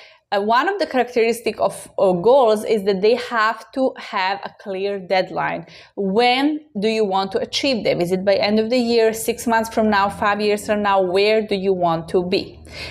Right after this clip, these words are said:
Again, some goals not gonna happen in this deadline, but that's okay. You can still stretch the deadline, but goal can be the same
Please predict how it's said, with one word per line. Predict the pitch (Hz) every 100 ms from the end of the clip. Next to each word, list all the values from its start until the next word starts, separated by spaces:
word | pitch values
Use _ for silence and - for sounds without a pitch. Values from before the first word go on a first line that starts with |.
| -
Again, | 294 302 240 170 -
some | - 247 427 392
goals | 269 269 269 -
not | 202 196 294
gonna | 302 269
happen | 240 240 226
in | 214
this | 208
deadline, | 190 185 180 185 180
but | 175
that's | 180 220
okay. | 330 - 233 220 220 - - _
You | 170
can | - 180
still | - 285
stretch | 294 277 262
the | 254
deadline, | 220 214 220 214 196
but | 185
goal | 185 190
can | 190 175
be | 175
the | 170
same | - - 285 220 208